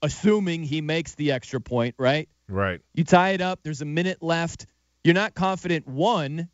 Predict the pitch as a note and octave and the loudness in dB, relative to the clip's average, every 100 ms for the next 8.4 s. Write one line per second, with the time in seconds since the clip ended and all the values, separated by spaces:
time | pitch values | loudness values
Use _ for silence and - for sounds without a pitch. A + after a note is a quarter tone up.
0 | _ D3+ C#3+ D#3+ D#3+ D3 C#3 A#2+ D#3 E3+ | _ 2 4 4 0 2 0 2 2 2
1 | D3+ C#3+ C#3 C#3+ C3+ A#2+ B2 A2 - D3 | 0 0 0 0 -2 -6 -8 -8 4 6
2 | F3+ D#3 C3 A2 G#2+ G2+ G2 G2 F2 - | 6 2 -2 -2 -4 -4 -4 -2 -4 -4
3 | G#2+ A#2+ - _ _ C#3+ D#3+ F3 E3+ E3 | -4 -4 -10 _ _ 2 2 2 -2 -6
4 | - D#3+ E3 D#3+ E3 E3 - C#3+ C#3 F#3 | -4 -2 -2 -2 -4 -4 -4 0 0 0
5 | D#3+ C#3 C#3 C3 C3 - D#3 C#3 - D#3+ | -4 -2 0 0 -2 -2 -2 -2 2 4
6 | B3 - G#2 F#2 G2 - _ _ _ D#3 | 4 2 -2 0 -2 -6 _ _ _ 6
7 | D3 D#3 C3+ - - D#3 D#3+ - D3 D#3 | 6 2 0 -6 -8 -4 -2 2 2 2
8 | - D#3 D#3 | 0 0 0